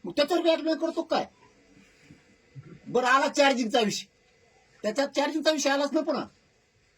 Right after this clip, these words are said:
आणि मग ते घर पुसणारे कशाला आहे? त्याला डबल पगार द्यायचा, टिबल द्यायचा. एखाद्याचा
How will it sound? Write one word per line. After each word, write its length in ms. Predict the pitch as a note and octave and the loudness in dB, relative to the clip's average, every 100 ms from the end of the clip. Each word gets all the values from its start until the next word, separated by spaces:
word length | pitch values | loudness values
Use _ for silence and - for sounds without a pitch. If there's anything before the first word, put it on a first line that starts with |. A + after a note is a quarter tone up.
| - | -6
आणि 140 | F#3+ | -4
मग 140 | G#3+ | -2
ते 80 | A#3+ | -2
घर 200 | F#3 G3+ | 0 0
पुसणारे 340 | A#3+ A3 G#3+ F#3+ | -2 -4 -4 -2
कशाला 280 | F3 B2+ | -4 -6
आहे? 100 | G#2+ - _ _ _ - - _ _ - | -10 -16 _ _ _ -20 -20 _ _ -10
त्याला 140 | E3+ | -6
डबल 300 | E3 F3 F3 | -2 0 0
पगार 300 | D#3 C#3+ B2 | 0 -2 -4
द्यायचा, 240 | G#2 F#2 _ _ _ _ _ _ _ _ _ A#4+ A#4+ - _ - - _ _ _ _ _ _ | -8 -12 _ _ _ _ _ _ _ _ _ -20 -20 -20 _ -20 -20 _ _ _ _ _ _
टिबल 280 | G3+ F#3+ F3 | -2 2 2
द्यायचा. 260 | C#3+ A2 - _ _ _ _ _ - | 0 -6 -12 _ _ _ _ _ -4
एखाद्याचा 460 | A#3+ C4 C#4 D4 | -2 0 2 0